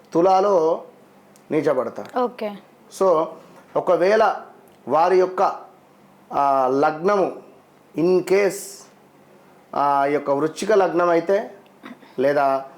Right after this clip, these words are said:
Speaker 1: ఈ యొక్క ధనస్సు లగ్నం అయితే, so ధనస్సుకు పన్నెండో భావము మనకు కుజుడు ఉండి స్వక్షేత్రంలో, పదకొండవ భావంలో తులాలో సూర్యుడు ఉంటే, లగ్నాతు శనేశ్వరుడు ఉంటే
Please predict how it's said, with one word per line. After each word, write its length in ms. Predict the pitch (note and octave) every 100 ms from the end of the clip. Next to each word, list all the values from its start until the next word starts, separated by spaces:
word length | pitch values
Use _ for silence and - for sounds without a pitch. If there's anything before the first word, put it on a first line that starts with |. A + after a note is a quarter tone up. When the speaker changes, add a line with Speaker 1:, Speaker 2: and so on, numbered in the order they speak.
| - - -
Speaker 1:
ఈ 80 | C#3
యొక్క 440 | C#3 C#3 C3+ C3
ధనస్సు 380 | D3+ F#3 F#3+ G#3+
లగ్నం 340 | F#3 D#3 F3+
అయితే, 400 | F3 E3+ G3 G3 - - - - - _ -
so 220 | F#3 E3
ధనస్సుకు 460 | D3 E3+ F3+ G3 F#3+
పన్నెండో 560 | F#3 E3+ F#3 F#3+ G3
భావము 540 | F3 F3+ F#3 F#3+ A#3 G4 - - - - - - -
మనకు 560 | D#3 F3 G3 F3+ C#3 - - - - - _ _ -
కుజుడు 280 | E3+ F#3+ F#3+
ఉండి 380 | F#3 F#3+ F#3+ - - - _ -
స్వక్షేత్రంలో, 840 | D3+ C3+ F#3 F3 F3+ F3+ F3+ F#3+ - - - - - - - -
పదకొండవ 480 | D#3 E3+ F#3 F#3 F#3
భావంలో 580 | F3+ F3+ F3+ F3+ F3+
తులాలో 640 | E3+ E3 E3+ F3 F3 D3+ D3
సూర్యుడు 380 | - F3 F3+ E3+
ఉంటే, 420 | E3+ F#3 F#3+ - - _ _ _ _ _ - - - -
లగ్నాతు 580 | B2+ D3 D3+ F#3 F#3+ F#3
శనేశ్వరుడు 640 | F3 E3+ F#3 F#3 F#3+ F3+
ఉంటే 440 | F3 F#3 F#3 A3+